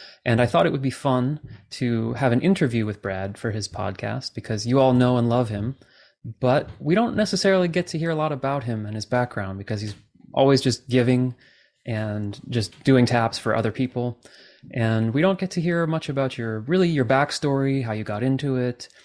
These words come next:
I found some interviews with you about, you know, your kind of thoughts on E F T and some of your process. And we can get into that a little bit too, but, um, maybe the, the sort of basic bio stuff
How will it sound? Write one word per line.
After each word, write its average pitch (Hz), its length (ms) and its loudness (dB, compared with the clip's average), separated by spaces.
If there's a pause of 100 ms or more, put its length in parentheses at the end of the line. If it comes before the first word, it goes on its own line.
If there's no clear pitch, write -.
(140)
I 156 60 2
found 180 240 4
some 160 140 4
interviews 143 580 2 (320)
with 143 160 -4
you 131 240 4
about, 117 420 2
you 120 120 -4
know, 107 320 -6 (120)
your 123 160 -6
kind 120 240 0
of 127 140 -4
thoughts 120 400 2
on 110 140 -2
E 107 120 -4
F 104 120 -10
T 123 260 -2
and 107 140 -2
some 107 160 -4
of 107 80 -8
your 104 100 -8
process. 110 560 -6
And 107 160 -10 (340)
we 269 100 4
can 196 100 6
get 165 120 4
into 135 220 2
that 117 240 2
a 123 80 -4
little 113 220 -4
bit - 240 -8
too, 151 300 -2
but, 101 260 -8 (440)
um, 110 360 0 (100)
maybe 180 420 2
the, 151 360 -2
the 151 180 0
sort 220 220 2
of 135 320 -4
basic 151 580 0 (220)
bio 131 540 4
stuff 104 520 -8